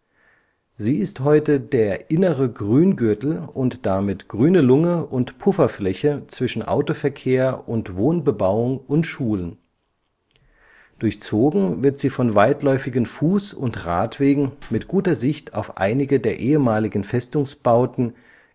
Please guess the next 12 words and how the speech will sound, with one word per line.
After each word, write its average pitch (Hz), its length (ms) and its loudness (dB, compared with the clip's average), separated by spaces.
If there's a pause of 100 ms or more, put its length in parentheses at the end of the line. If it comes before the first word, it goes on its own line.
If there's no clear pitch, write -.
(120)
inklusive 147 600 4
eines 120 340 -2
gut - 220 -4
erhaltenen 113 520 0
Stücks - 600 -4 (160)
am 113 340 -4
Künettegraben. 90 1000 0 (1120)
Auch 131 220 -2
der 127 160 0
größte 151 440 2
Park 113 320 -4
Ingolstadts, 104 880 -4